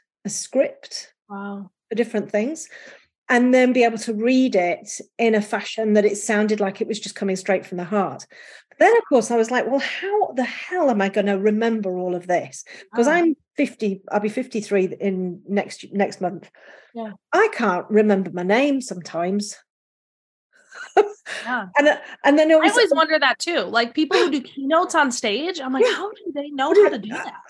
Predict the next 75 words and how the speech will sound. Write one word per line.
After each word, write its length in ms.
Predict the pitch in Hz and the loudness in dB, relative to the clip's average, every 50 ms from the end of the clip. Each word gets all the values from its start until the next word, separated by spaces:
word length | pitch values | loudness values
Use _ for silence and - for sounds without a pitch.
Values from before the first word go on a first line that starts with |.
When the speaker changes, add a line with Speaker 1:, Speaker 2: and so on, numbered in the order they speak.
| - - | -10 -2
Speaker 1:
What, 280 | 285 320 330 294 - 247 | 2 4 4 4 4 4
what 120 | 302 359 320 | 0 0 0
do 60 | 349 | 2
they 120 | 311 339 | 0 2
do? 180 | 320 370 359 359 - - - - | 2 2 0 0 -4 -14 -20 -8
So 320 | - - 311 320 311 - - - _ _ _ _ _ _ - | -2 2 2 4 2 2 -4 -10 _ _ _ _ _ _ 0
I'm 100 | 262 269 | 0 0
sitting 240 | 262 415 427 - 415 | 0 0 0 2 4
there 80 | 294 247 | 2 4
in 40 | 208 | 2
front 140 | 233 226 214 | 0 -2 -2
of 60 | 196 | 0
the 60 | 220 | -2
camera, 580 | 214 - 254 277 285 285 254 202 190 185 180 - - | -2 0 -2 -2 0 2 2 2 2 2 0 0 0
and 120 | 220 226 | 2 2
I'll 120 | 226 226 208 | 2 2 0
have 200 | 214 311 320 - | 0 -2 0 0
my 120 | 370 311 | 2 2
notes, 640 | 277 247 247 247 214 185 175 175 - - - - - _ - - - - | 2 2 2 4 2 2 0 -2 -4 -8 -14 -16 -16 _ -20 -12 -4 0
and 120 | 233 233 | 2 2
I'll 80 | 226 226 | 2 2
kind 220 | - 254 277 254 | 2 0 2 2
of 240 | 240 208 208 - _ | 2 0 -2 -6 _
do 160 | - 302 311 | 0 0 0
a 40 | 294 | 0
couple 280 | - - 285 285 - 247 | 0 -2 -2 0 4 4
of 80 | 226 | 4
lines, 280 | 226 233 233 226 214 208 | 4 4 4 2 0 0
and 100 | 190 196 | -2 -2
I'm 60 | 196 | 0
like, 160 | 196 - - | -2 -2 -4
"I 40 | 214 | -6
can't 200 | - - 214 - | -10 -10 -8 -4
remember 260 | 180 196 202 185 185 | -2 -2 0 0 0
what," 120 | 190 190 - - _ _ _ _ | -2 -2 -2 -4 _ _ _ _
you 140 | - 226 240 | -2 0 2
know, 80 | 226 190 | 2 2
if 180 | 170 - - | 0 -2 -6
I've 80 | 277 - | -4 0
got 100 | 359 349 | 2 2
it 60 | 370 453 | 4 6
all 120 | 330 339 | 6 6
Speaker 2:
Mm-hmm. 80 | 311 302 | 6 6
Speaker 1:
written 180 | 277 - _ - | 2 0 _ 2
down, 140 | 269 254 - 254 | 2 2 4 4
if 100 | 240 302 | 6 6
I 60 | 339 | 6
was 140 | 349 330 339 | 4 4 2
just 240 | 381 403 403 - | 0 -2 0 0
doing 260 | - 339 330 320 311 294 | 0 0 0 0 0 0
it 200 | 247 - - - _ _ _ _ _ _ _ - | -2 -4 -4 -10 _ _ _ _ _ _ _ 2
off 220 | - 277 277 - - | 2 2 2 2 -2
the 60 | 233 | -2
cuff, 460 | 233 - 262 208 175 214 - - - - - | -2 2 2 2 2 2 -2 -8 -12 -6 -2
I'd 140 | 240 226 208 | -2 0 0
just 120 | 233 220 | 0 -2
Speaker 2:
It 40 | 240 | -2
would 80 | 220 220 | -2 -2
Speaker 1:
speak, 180 | 220 180 175 | -2 -4 -4
Speaker 2:
just 120 | - _ - | -6 _ -12
come 160 | - 214 214 | -12 -10 -6
Speaker 1:
and 60 | 220 | -4
it 40 | 220 | -4
Speaker 2:
naturally, 260 | 202 208 220 214 214 208 | -2 0 -2 -2 0 2
Speaker 1:
would 40 | |
be 60 | 208 208 | 0 0
Speaker 2:
yeah. 180 | 220 202 175 | 0 0 -4
Speaker 1:
fine. 300 | 160 - - - - - _ _ - - - - - - | -6 -10 -16 -20 -20 -20 _ _ -20 -20 -20 -14 -6 0
Anyway, 220 | 233 269 269 - 311 | 4 6 8 8 8
Speaker 2:
With 100 | - 339 | 8 6
a 20 | |
Speaker 1:
so 60 | 330 | 6
Speaker 2:
lot 160 | 302 277 254 | 6 6 6
Speaker 1:
I 20 | |
Speaker 2:
of 60 | 254 | 6